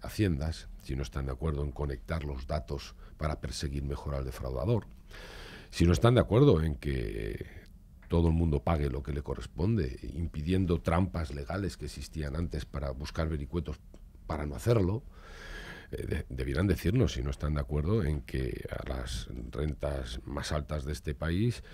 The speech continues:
y a los que obtienen, eh, beneficios más altos en este país, bueno, pues también le-, le-, les digamos que tienen que tributar más para, de alguna manera, repartir esas cargas que estamos, eh,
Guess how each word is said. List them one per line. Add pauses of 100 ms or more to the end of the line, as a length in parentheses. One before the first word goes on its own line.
(300)
y
a
los
que
obtienen,
eh,
beneficios
más
altos
en
este
país,
bueno,
pues (420)
también
le-,
le-, (240)
les
digamos
que
tienen
que
tributar (280)
más (100)
para, (500)
de
alguna
manera,
repartir
esas
cargas
que
estamos,
eh,